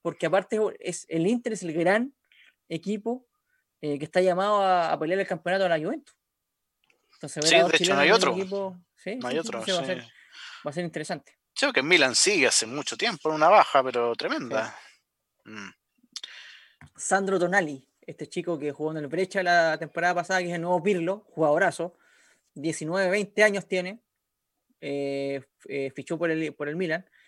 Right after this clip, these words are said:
Speaker 1: Lo quería el Inter también, pero como él era hincha del Milan, eh, prefirió irse para allá y seguramente también hoy día va a debutar, ¿ah? Juega hoy día a las tres y media en el, eh, San Siro ante, si mal no recuerdo, mm,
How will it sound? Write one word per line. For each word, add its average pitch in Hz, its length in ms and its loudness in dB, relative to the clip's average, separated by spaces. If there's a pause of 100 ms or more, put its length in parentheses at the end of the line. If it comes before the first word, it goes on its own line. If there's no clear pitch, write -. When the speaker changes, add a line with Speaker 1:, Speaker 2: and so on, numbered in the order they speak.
(180)
Speaker 1:
Lo 160 160 0
quería 180 280 4
el 220 80 4
Inter 226 220 0
también, 214 260 0
pero 190 160 0
como 175 160 0
él 208 60 2
era 208 140 4
hincha 262 420 -2 (300)
del 185 180 -4
Milan, 214 360 -4 (560)
eh, 151 160 -6
prefirió 156 340 -6
irse 170 160 -6
para 151 100 -2
allá 165 200 2
y 175 60 -4
seguramente 165 420 -6
también 165 260 -6
hoy 165 80 -4
día 165 160 0
va 170 60 6
a 165 40 6
debutar, 160 360 4
¿ah? 143 100 0
Juega 156 240 -4
hoy 147 120 0
día 156 160 -2
a - 20 -2
las 143 140 -6
tres 143 160 -8
y 147 100 -6
media 160 440 -4 (600)
en 147 160 -6
el, 143 200 -4
eh, 135 460 -2
San 143 200 -8
Siro 156 420 -6
ante, 151 580 -6 (640)
si - 180 -14
mal 160 220 -8
no 185 120 -4
recuerdo, 165 960 -4
mm, 185 580 -10